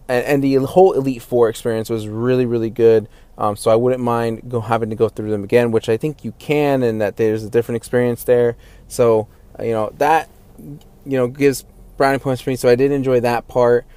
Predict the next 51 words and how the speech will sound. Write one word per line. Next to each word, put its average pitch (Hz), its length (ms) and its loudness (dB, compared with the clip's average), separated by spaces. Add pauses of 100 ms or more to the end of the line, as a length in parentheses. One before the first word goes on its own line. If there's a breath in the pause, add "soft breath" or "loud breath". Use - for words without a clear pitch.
(260 soft breath)
Otherwise, 135 600 4
you 131 120 -4
know, 123 260 -2
I 127 140 0
wasn't 127 320 0
in 123 140 -2
a 117 80 0
rush 113 260 0
to - 80 -12
go 110 160 2
back 104 260 0
and 104 140 -6
play 104 120 0
this 95 160 -10
game. - 240 -14 (220)
Like, 117 220 0
I 131 100 -2
could 147 160 -10
go 147 140 6
back 139 240 4
and 127 100 -8
complete 123 220 -4
the - 40 -10
Pokédex. 135 600 0
You 123 100 -4
know, 120 80 -2
I 113 100 2
like 127 220 2
kinda 123 240 -2
doing, 120 420 -2 (320 soft breath)
you 131 80 -2
know, 120 100 2
going 120 180 4
through 117 120 -2
the 123 140 0
Pokédex, 117 380 2
looking 120 240 -4
where 117 260 2
area 117 340 4
where 110 140 2
I 101 60 2
can 113 260 -6
catch 110 320 -4
it, 110 60 -2
and 107 120 -6
then 107 120 -6
trying 110 160 -4
to 101 80 -6
catch 104 260 -6
it 104 140 -10
there, 151 320 4